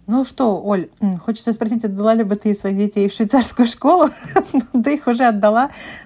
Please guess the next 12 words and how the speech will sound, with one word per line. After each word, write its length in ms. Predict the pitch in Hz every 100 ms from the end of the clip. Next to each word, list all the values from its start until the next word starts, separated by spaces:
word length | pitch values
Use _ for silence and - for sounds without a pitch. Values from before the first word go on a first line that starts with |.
| -
Надеюсь, 500 | 214 202 208 226 214
э, 380 | 202 185 180 180 180 _ 214 220 220
что 340 | 208 - 202
теперь 380 | 202 202 208 220 190
у 120 | 180
тебя 260 | 180 180
появилось 380 | 185 185 180 180
больше 380 | 175 190 196 180
уверенности 640 | 170 170 170 160 - -
в 60 | 160
этом 220 | 156 170
выборе, 380 | 165 180 190 165